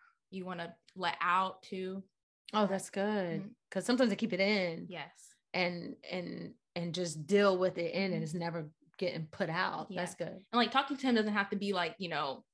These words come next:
Speaker 1: on your knees and, <laughs> and all that stuff, like, anywhere, literally anywhere.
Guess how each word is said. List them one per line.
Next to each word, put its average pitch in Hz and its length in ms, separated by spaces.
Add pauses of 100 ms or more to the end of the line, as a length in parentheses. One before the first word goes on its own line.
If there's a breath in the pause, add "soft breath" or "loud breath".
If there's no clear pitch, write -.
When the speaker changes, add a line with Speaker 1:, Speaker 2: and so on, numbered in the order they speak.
(680)
Speaker 1:
on 208 180
your 202 100
knees 190 580
and, 160 260
<laughs> - 280
and 247 140
all 226 140
that - 180
stuff, 185 200
like, 196 180
anywhere, 202 440
literally 190 300
anywhere. 165 380